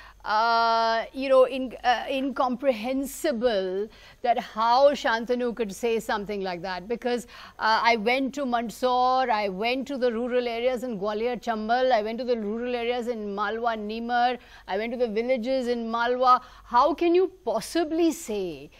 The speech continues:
that this is manufactured? Uh, the fact is, you're absolutely right, there's data.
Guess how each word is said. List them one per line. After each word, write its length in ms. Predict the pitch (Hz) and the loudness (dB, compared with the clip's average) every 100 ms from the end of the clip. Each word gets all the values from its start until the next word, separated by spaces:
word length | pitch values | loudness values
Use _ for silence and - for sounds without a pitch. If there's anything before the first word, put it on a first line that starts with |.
| - - | -20 -20
that 420 | 160 220 247 - - - | -2 0 0 -4 -18 -12
this 220 | 196 233 | -8 -4
is 160 | 302 196 | -4 -4
manufactured? 1200 | 180 175 185 202 254 226 233 196 - 202 180 151 175 - - | -4 -4 -4 -4 -4 -2 -2 -2 -6 -6 -6 -6 -12 -20 -16
Uh, 220 | - 214 202 | -4 -2 0
the 160 | 233 | -4
fact 560 | - - 277 339 - 311 | -2 4 6 6 0 -2
is, 200 | 311 262 | 0 0
you're 160 | 269 | 2
absolutely 520 | 226 220 - 349 370 247 | 2 0 -2 0 0 2
right, 260 | 294 339 | 4 4
there's 200 | 262 277 | 4 2
data. 640 | 196 202 302 - 359 190 | 0 0 2 4 4 4